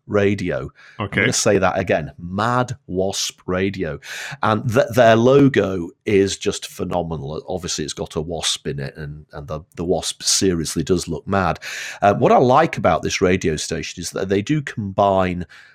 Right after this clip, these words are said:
Speaker 1: classic tracks that I would like, so quite a lot of rock stuff in there, but they're also spotlighting, uh, new acts as well. And I think one of the things that I constantly find by being a Spotify person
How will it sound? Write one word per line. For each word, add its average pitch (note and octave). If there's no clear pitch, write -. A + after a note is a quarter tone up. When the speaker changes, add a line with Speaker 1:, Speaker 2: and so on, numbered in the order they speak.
Speaker 1:
classic -
tracks -
that -
I F2+
would E2
like, D2+
so -
quite A2
a G2
lot F2+
of D#2+
rock F2
stuff -
in E2+
there, D#2
but B2+
they're G2
also G#2
spotlighting, E2
uh, F2
new C#3+
acts -
as E2+
well. A#2+
And A2
I B2+
think E3
one E3+
of D3+
the A#2+
things A2+
that F#2+
I F2+
constantly D#3
find E2+
by F2
being F#2
a F2+
Spotify E2+
person D#2